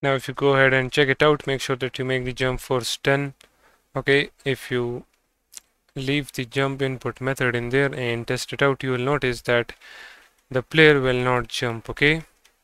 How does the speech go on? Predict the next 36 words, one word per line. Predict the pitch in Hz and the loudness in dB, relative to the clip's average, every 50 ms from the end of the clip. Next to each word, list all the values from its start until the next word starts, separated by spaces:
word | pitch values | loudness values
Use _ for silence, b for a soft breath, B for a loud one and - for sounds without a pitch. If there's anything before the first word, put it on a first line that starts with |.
| _ - _ | _ -12 _
as | - 123 113 | -8 -6 -6
you | 120 | -4
can | 117 127 127 | -4 -4 -4
see. | 117 - 147 156 160 160 - _ _ _ _ _ - _ _ _ _ _ _ _ _ _ _ _ _ _ _ _ _ _ _ _ _ _ _ _ _ _ _ | -4 -4 -6 -6 -6 -8 -12 _ _ _ _ _ -20 _ _ _ _ _ _ _ _ _ _ _ _ _ _ _ _ _ _ _ _ _ _ _ _ _ _
And | 127 123 123 123 120 120 | -4 -2 -2 -2 0 -2
let | 131 - - | -2 -2 -2
me | 131 123 | -4 -4
show | - - - 151 151 143 | -4 -2 0 2 2 2
you | 135 123 123 123 | 2 0 -2 -4
why. | 120 120 120 120 117 110 110 104 104 _ _ _ _ _ _ _ _ _ _ _ b b b b b b b | -4 -2 0 0 0 0 0 -4 -10 _ _ _ _ _ _ _ _ _ _ _ b b b b b b b
Because | b - 156 160 160 151 139 | b 6 8 8 8 6 4
we | 143 147 | 0 -4
call | 139 - 147 147 147 143 | 2 4 6 6 6 4
the | 143 135 131 127 127 131 147 | 2 0 -2 -2 -2 -4 -6
handle | 127 123 131 131 131 123 127 123 120 | -6 -4 -2 -2 0 0 0 -2 0
jump | 123 135 135 131 123 - | 0 0 0 0 -2 -4
in | 123 120 117 | -4 -4 -2
the | 120 120 120 127 135 | -2 0 0 -2 -4
handle | 117 120 131 127 123 120 120 123 123 | -4 -4 -4 -2 -2 -2 -2 -2 -2
all | 127 120 117 | -2 -2 -2
movement, | 117 120 123 127 120 110 123 120 117 117 - | 0 -2 -2 -4 -4 -4 -4 -6 -6 -4 -2
and | 123 123 123 | -2 -2 0
as | 127 127 120 | -2 -2 -2
you | 135 143 | -2 0
know | 156 160 | 0 2
that | 143 139 131 131 - | 2 2 2 2 0
handle | - 135 135 135 131 127 127 139 | -2 -2 -2 -2 -2 -2 -4 0
all | 139 131 127 123 | 0 0 0 0
movement | 127 131 139 135 - 131 123 120 117 - | 0 -2 -4 -4 -4 -4 -4 -4 -4 -4
is | 120 113 - | -6 -6 -6
called | - - 131 123 120 117 | -6 -2 -2 0 0 0
in | 120 113 113 | -2 -4 -2
this | 120 139 139 - - - B B B B B B B B B - | -2 -2 0 -2 -4 -6 B B B B B B B B B -8
late | 127 123 127 127 120 | 0 2 2 2 2
update. | - 120 113 - - - 117 110 107 - - - - _ _ b b b b b b _ - | 2 -2 -4 -4 -4 -4 -2 -2 -4 -6 -10 -14 -16 _ _ b b b b b b _ -4
Okay, | 120 135 147 147 151 | 0 2 2 2 0